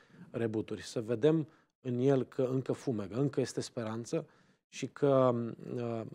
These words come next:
și să nu-l stingem noi, pentru că, vedeți, nu-l va stinge, ci dimpotrivă îl va prinde, asta e ideea care este acolo. Și cred că, urmând exemplul Domnului Iisus Hristos, pe de o parte reflectăm valorile Împărăției lui Dumnezeu, dar pe de altă parte arătăm lumii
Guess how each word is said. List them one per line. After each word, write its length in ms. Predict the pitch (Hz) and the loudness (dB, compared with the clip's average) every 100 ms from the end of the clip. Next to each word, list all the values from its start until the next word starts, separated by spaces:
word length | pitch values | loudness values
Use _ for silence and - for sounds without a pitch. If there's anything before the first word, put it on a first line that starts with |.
| 98 - | -14 -14
și 160 | - 127 | -10 -2
să 100 | 139 | 2
nu-l 160 | 156 | 2
stingem 360 | 135 151 120 123 | 2 2 2 0
noi, 120 | 120 | -2
pentru 120 | 92 | -4
că, 60 | 110 | 0
vedeți, 260 | 120 135 - | 2 2 -2
nu-l 260 | 127 143 | 4 6
va 140 | 127 107 | 6 4
stinge, 460 | - 120 90 98 - _ _ _ | 0 -6 -6 -10 -14 _ _ _
ci 100 | 131 | -2
dimpotrivă 460 | 113 110 123 135 | 0 0 2 4
îl 80 | 123 | 4
va 200 | 113 123 | 6 4
prinde, 320 | 120 139 120 | 4 4 4
asta 220 | 107 - 113 | 4 2 0
e 40 | |
ideea 340 | 104 110 101 - - - | 2 2 0 -4 -20 -18
care 180 | - 120 | -8 -6
este 180 | 104 - | -4 -6
acolo. 200 | 98 113 | -6 -8
Și 120 | - | -2
cred 160 | - 170 | 0 4
că, 80 | 165 | 6
urmând 260 | 143 165 | 8 8
exemplul 360 | 139 127 156 135 | 6 4 2 2
Domnului 260 | 151 143 | 4 4
Iisus 180 | 131 135 | 0 -4
Hristos, 580 | - 110 - 131 156 - - - - - - | -6 -6 -4 -4 -4 -8 -18 -16 -14 -16 -2
pe 80 | 131 | 0
de 80 | |
o 40 | 123 | 2
parte 320 | 147 147 156 | 2 2 4
reflectăm 600 | 135 - 123 - 175 185 | 2 2 -4 2 4 6
valorile 360 | 123 123 131 143 | 6 4 4 4
Împărăției 460 | 123 117 - 139 | 2 0 2 2
lui 100 | 131 | 2
Dumnezeu, 680 | 120 117 110 - 104 123 151 - - - - | 0 -2 -4 -4 -4 -2 -4 -10 -20 -20 -12
dar 160 | 135 123 | -4 -2
pe 120 | - | 0
de 100 | 120 | 4
altă 240 | 127 147 156 | 4 4 4
parte 640 | - 113 107 127 147 151 - _ _ _ | 4 2 2 4 4 4 -4 _ _ _
arătăm 500 | 135 120 - 160 147 | -2 -2 4 6 8
lumii 520 | 135 123 104 143 147 | 8 6 4 0 -2